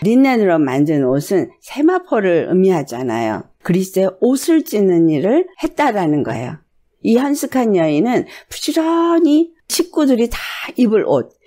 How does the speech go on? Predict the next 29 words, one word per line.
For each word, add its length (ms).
자기가 500
입을 360
옷 160
또는 280
가족이 520
입을 300
옷을 320
짓는 380
일을 200
한 180
거예요. 400
계시록 360
십구 400
장 360
팔 280
절에 420
그리스도의 540
옷이라고 640
하는 320
이 160
옷을 460
어떻게 500
표현하고 560
있느냐? 600
그의 240
아내가 580
자신을 760
준비하는 920
선한 1040